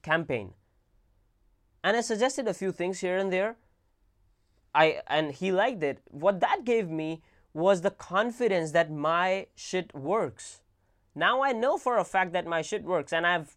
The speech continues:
tried this on a couple more brands as well. And you have to realize, even if,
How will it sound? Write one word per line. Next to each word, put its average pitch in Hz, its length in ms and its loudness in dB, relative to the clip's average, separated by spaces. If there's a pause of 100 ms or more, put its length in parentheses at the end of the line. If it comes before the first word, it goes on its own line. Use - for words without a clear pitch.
(140)
tried 180 300 2
this 165 180 -2
on 156 100 0
a 151 40 -4
couple 170 260 -2
more 143 180 -2
brands 151 360 -2
as 127 180 -2
well. 160 400 -6 (2250)
And 165 80 -2
you 240 80 4
have 311 180 2
to 240 100 -4
realize, 170 640 2
even 214 300 0
if, 202 180 0